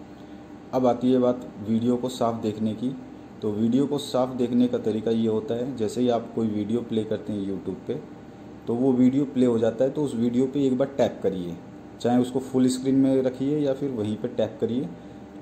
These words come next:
वीडियो पे, चलते हुए वीडियो पे एक बार only से टैप करिए और देखेंगे आपको ऊपर के जो right corner है वहाँ पे तीन डॉट दिखाई देंगे छोटे छोटे। Right corner में वीडियो के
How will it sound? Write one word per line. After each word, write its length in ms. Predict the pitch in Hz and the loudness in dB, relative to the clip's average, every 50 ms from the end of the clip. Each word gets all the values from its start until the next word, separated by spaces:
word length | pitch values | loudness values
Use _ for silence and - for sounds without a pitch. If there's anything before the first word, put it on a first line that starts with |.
| - - | -10 0
वीडियो 320 | 113 120 127 127 127 123 107 | 4 4 6 6 6 6 4
पे, 120 | 90 90 | 2 0
चलते 320 | - - 123 123 123 139 143 | 0 2 2 2 4 4 4
हुए 140 | 131 135 | 6 6
वीडियो 280 | 127 120 120 117 123 127 | 4 4 2 2 2 2
पे 180 | 120 135 135 127 | 2 2 2 2
एक 120 | 117 113 | 2 2
बार 160 | 131 139 - - | 0 0 0 0
only 220 | 127 117 110 113 | 0 2 2 2
से 140 | 113 - 127 | 0 -2 -4
टैप 260 | - - 113 101 - - | 0 0 0 0 0 -2
करिए 300 | 113 107 113 123 156 165 - - - - - - - - - - - - | -2 0 0 0 -2 -4 -6 -12 -14 -16 -18 -18 -18 -18 -18 -14 -6 -2
और 240 | 95 98 101 101 98 | 0 2 2 2 2
देखेंगे 380 | 98 117 113 113 135 143 147 | 0 0 0 2 4 4 6
आपको 600 | 147 139 131 127 123 - 131 139 143 143 131 - - | 6 4 2 0 0 0 2 2 2 2 -2 -2 -4
ऊपर 280 | 117 117 113 113 135 135 | -4 -2 0 2 2 2
के 180 | 147 147 151 147 | 2 2 0 2
जो 160 | 147 151 131 | 2 2 2
right 300 | 107 107 113 123 123 - | 4 4 4 4 4 2
corner 320 | - 127 127 127 127 127 | 4 4 6 6 6 6
है 60 | 131 | 4
वहाँ 180 | 139 135 123 123 | 4 2 0 0
पे 140 | 123 - 131 | 0 0 -2
तीन 320 | 127 - 135 135 135 135 | 0 2 4 4 6 6
डॉट 180 | 127 127 127 127 | 6 4 4 4
दिखाई 300 | 127 123 113 - 101 95 | 2 0 0 0 -2 0
देंगे 240 | 98 104 107 120 123 | 0 2 2 2 0
छोटे 280 | 117 - 104 90 101 | 0 -2 -4 -2 -4
छोटे। 360 | 95 - 92 82 - 82 80 - - - - | -4 -4 -6 -6 -6 -6 -8 -8 -12 -10 -4
Right 280 | 98 104 113 117 113 - | 0 2 2 2 2 2
corner 300 | 117 107 107 107 107 107 | 0 2 2 2 2 2
में 160 | 113 123 131 | 2 2 2
वीडियो 400 | 120 110 104 98 104 110 113 113 | 0 0 -2 -2 -2 -2 -2 -2
के 260 | 113 - 123 127 127 | -2 -2 -2 -2 -2